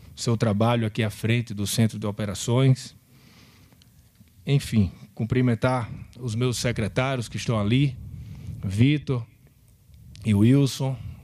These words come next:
o Telecom e o Serad. E aqui, presidente, uma palavrinha rápida, mas eu gostaria de falar aqui um pouco do que cabe aqui ao setor de comunicações,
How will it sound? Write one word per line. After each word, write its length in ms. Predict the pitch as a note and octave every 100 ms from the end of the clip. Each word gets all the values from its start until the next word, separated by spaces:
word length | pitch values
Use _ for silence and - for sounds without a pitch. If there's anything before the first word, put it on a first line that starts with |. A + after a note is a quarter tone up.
| -
o 40 |
Telecom 760 | - G#2+ F#2 - B2 C3+ C3+ C#3+ - - - - - -
e 80 | -
o 60 | G#2+
Serad. 720 | - G2 G#2 B2 C3+ B2+ C3+ - _ - - - - - - - -
E 120 | C#3+
aqui, 200 | C3 F#3
presidente, 520 | D3+ B2 G#2+ A2 G#2
uma 100 | B2
palavrinha 500 | B2 C3 C3 A#2 C#3
rápida, 560 | G#2+ A2+ C3+ D#3 C#3 C3+ - - - - -
mas 280 | G#2+ G#2+
eu 280 | A2 A2+ G#2+ E2+ - - - - - - - - - - - - _ _ _ -
gostaria 540 | A#2 A2+ B2 A2+ B2
de 80 | A#2+
falar 320 | A2+ A2+ A2+
aqui 160 | G#2+ B2+
um 60 | G#2+
pouco 380 | C3+ C3 - - - - - - _ - - _ _ _ _ _ _ _ _ _
do 160 | A#2+ G#2+
que 160 | C3
cabe 340 | A2 B2+ C3 A#2
aqui 160 | G#2
ao 80 | C3
setor 460 | G#2+ A2+ G#2 B2 A#2+
de 100 | A2
comunicações, 1120 | A#2+ A#2+ A2+ G#2 G2 - B2+ C3 A#2 - -